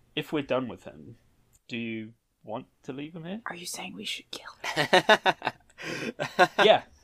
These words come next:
Speaker 1: Yeah, I mean, if we've gone everything, I, what, what more use can we get out of him?
Speaker 2: You know, he's kind of fucking crazy, right?
Speaker 1: Hmm. I mean,
Speaker 2: What's your opinion?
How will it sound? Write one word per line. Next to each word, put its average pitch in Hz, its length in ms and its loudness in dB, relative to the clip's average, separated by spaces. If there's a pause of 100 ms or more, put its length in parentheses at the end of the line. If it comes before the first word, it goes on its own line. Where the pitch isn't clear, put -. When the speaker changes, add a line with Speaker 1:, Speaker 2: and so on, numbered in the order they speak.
(420)
Speaker 1:
Yeah, - 300 8 (100)
I 143 120 8
mean, 151 180 0
if 151 160 -2
we've 175 100 4
gone 160 240 8
everything, 143 540 -2 (140)
I, 135 160 2
what, 160 340 4
what 160 200 2
more 156 180 0
use 143 260 -4
can 131 160 -10
we 123 80 -8
get 117 180 -2
out 107 200 -6
of 80 120 -12
him? 90 240 -14 (680)
Speaker 2:
You 196 80 -10
know, 220 120 -4
he's 208 180 -8
kind 311 240 -4
of 392 80 -4
fucking 185 380 -4
crazy, 147 440 -8
right? 190 340 -6 (600)
Speaker 1:
Hmm. 123 140 -16 (720)
I 147 80 -2
mean, 147 400 -4 (420)
Speaker 2:
What's 226 220 0
your 196 120 2
opinion? 160 460 -6